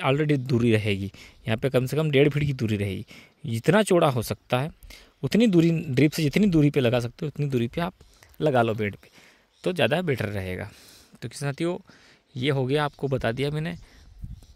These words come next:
और ये ध्यान रखना कि पहले बेड गीला करोगे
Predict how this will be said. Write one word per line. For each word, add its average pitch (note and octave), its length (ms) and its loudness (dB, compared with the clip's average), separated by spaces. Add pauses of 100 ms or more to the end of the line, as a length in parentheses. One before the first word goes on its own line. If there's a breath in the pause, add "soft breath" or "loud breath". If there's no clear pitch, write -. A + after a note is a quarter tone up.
और B2+ 160 2
ये C3+ 180 0
ध्यान C3 220 2
रखना B2 300 -2
कि D#3 60 -6
पहले B2 300 2
बेड C#3 200 0
गीला A#2+ 240 2
करोगे A#2 400 -2